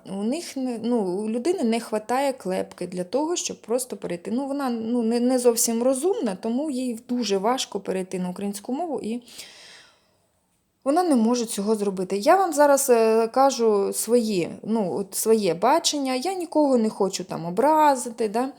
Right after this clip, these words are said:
Там, ні на кого, ні, ні, ні на кого не натякаю. Для мене просто от, я так для себе бачу, що є три критерії, по якому люди,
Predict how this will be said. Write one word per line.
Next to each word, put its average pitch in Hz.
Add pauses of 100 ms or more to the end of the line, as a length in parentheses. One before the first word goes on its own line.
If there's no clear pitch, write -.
(380)
Там, 165 (220)
ні 226
на 262
кого, 302
ні, 269
ні, 294
ні 285
на 277
кого 269
не 226
натякаю. 226
Для 247
мене 330
просто 226
от, 208 (340)
я 262
так 226
для 202
себе 190
бачу, 170
що 185
є 196
три 202
критерії, 359
по 214
якому 285
люди, 262